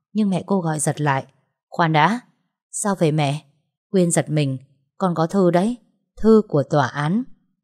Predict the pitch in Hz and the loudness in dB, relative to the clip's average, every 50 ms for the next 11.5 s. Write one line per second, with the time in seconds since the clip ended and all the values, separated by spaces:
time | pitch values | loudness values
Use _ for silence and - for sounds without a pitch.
0 | _ _ _ _ _ _ _ _ _ _ - - 180 - 175 165 165 - 185 180 | _ _ _ _ _ _ _ _ _ _ -6 -6 -2 0 0 0 2 2 2 2
1 | 170 165 160 190 180 170 170 165 170 165 160 160 156 147 165 143 135 139 135 160 | 2 2 2 2 2 2 2 2 2 2 2 0 2 2 2 0 0 -2 -4 -4
2 | 202 - 233 - 139 147 147 135 113 - 185 180 180 170 165 156 147 160 180 - | -2 -2 -2 -2 -2 -2 -4 -4 -4 -4 -2 -2 0 0 0 0 0 0 0 0
3 | 220 220 254 - - 160 135 135 - 147 147 143 160 208 254 269 - - - _ | 0 -2 0 0 0 -2 -2 -4 -6 -8 -8 -6 -4 -4 -6 -6 -8 -12 -18 _
4 | _ _ _ _ _ _ _ _ _ - 185 165 143 139 - 143 135 156 208 226 | _ _ _ _ _ _ _ _ _ -2 0 0 0 -2 -4 -4 -4 -2 0 2
5 | 226 214 208 202 196 _ _ _ _ _ _ _ _ _ _ _ _ _ - 175 | 4 4 2 0 -2 _ _ _ _ _ _ _ _ _ _ _ _ _ 2 4
6 | 156 143 135 127 - _ _ _ _ - 170 170 196 185 185 185 190 240 190 135 | 4 4 2 -2 -6 _ _ _ _ -6 -4 -2 0 0 0 2 4 4 4 4
7 | 147 147 160 196 - 190 165 175 202 208 196 196 190 180 - _ _ _ _ _ | 2 0 0 -2 -2 -2 -2 -2 0 0 0 -2 -2 -6 -10 _ _ _ _ _
8 | _ - 202 160 170 247 269 262 226 180 - 180 160 170 175 202 202 175 190 175 | _ -6 -4 2 2 4 4 4 2 2 0 -2 -2 -2 -4 -4 -2 -2 -2 -2
9 | 151 139 143 156 165 190 233 269 - _ _ _ _ _ _ _ _ _ _ _ | -2 -2 -2 0 0 0 0 -2 -4 _ _ _ _ _ _ _ _ _ _ _
10 | _ 180 180 165 151 151 160 139 - 156 147 143 147 143 143 151 202 - 185 175 | _ -4 -4 -4 -2 -2 -2 -2 -2 -4 -4 -4 -2 -2 -2 -2 -2 0 0 0
11 | 185 - 214 185 156 156 156 147 139 131 | 0 0 -2 -2 -2 -2 0 0 -2 -2